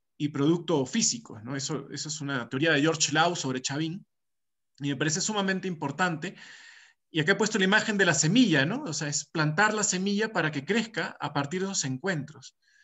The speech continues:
Entonces, lo que estamos haciendo ahorita es, es intercambio de,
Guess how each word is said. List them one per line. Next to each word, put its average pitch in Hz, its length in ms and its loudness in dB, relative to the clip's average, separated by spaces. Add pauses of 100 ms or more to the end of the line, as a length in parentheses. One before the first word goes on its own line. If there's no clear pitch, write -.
(360)
Entonces, 165 440 0
lo 165 100 0
que 151 80 -4
estamos 202 340 0 (100)
haciendo 208 340 0
ahorita 208 400 4
es, 185 180 0
es 185 180 -4
intercambio 180 680 0
de, 120 340 -2